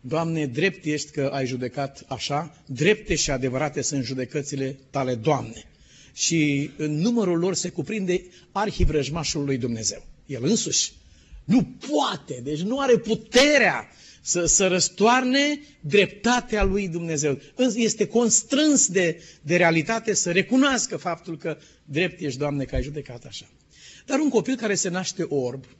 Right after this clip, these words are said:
înțeleg acest lucru, m-am gândit la cazul meu. Deci în ce condiții sau cum aș privi eu așa ceva? Unde aș vedea eu providența lui Dumnezeu în treaba aceasta? Păi am să vă spun, uite, și noi care suntem aici, vă spun că am fi fost, puteam să fim în locul copilului acestuia.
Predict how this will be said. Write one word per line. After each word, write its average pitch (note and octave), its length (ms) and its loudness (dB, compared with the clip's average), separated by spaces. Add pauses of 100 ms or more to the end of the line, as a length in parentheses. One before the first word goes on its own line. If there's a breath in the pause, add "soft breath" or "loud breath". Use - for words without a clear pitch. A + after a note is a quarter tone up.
(1040)
înțeleg A3+ 420 2
acest A#3+ 300 0
lucru, G#3+ 240 -2 (180 loud breath)
m-am A#3+ 140 4
gândit B3 180 4
la A#3+ 120 2
cazul G3+ 320 0
meu. D3+ 220 -6 (300)
Deci D3+ 160 -6
în A#3 120 4
ce D4+ 160 2
condiții G#3 500 -2
sau G3+ 160 -4
cum A3+ 120 -8
aș B3 120 -2
privi G3+ 260 -2
eu F3+ 80 0
așa D#3 180 -6
ceva? C3 280 -10 (580 loud breath)
Unde A#3+ 180 4
aș G3 100 4
vedea D#3+ 240 4
eu F3+ 200 2 (180 loud breath)
providența D3+ 600 2
lui C3 120 0
Dumnezeu B2 360 -4
în A#2 60 -6
treaba A2 280 -12
aceasta? - 400 -16 (600 loud breath)
Păi C4+ 120 4
am C4+ 100 4
să C4 140 2
vă B3 100 0
spun, D#3 380 -2 (240 loud breath)
uite, B3+ 360 0 (100)
și - 240 2
noi C4+ 240 4
care G3 200 4
suntem F3 420 2
aici, F#3+ 180 0
vă F#3+ 120 -2
spun B3+ 320 -2
că A3+ 340 0
am A3 160 0
fi - 180 -4
fost, - 480 -4
puteam A3 300 2
să A3+ 140 -2
fim G#3+ 200 -2
în G#3 80 -4
locul G#3+ 200 0
copilului G3+ 460 0
acestuia. - 520 -4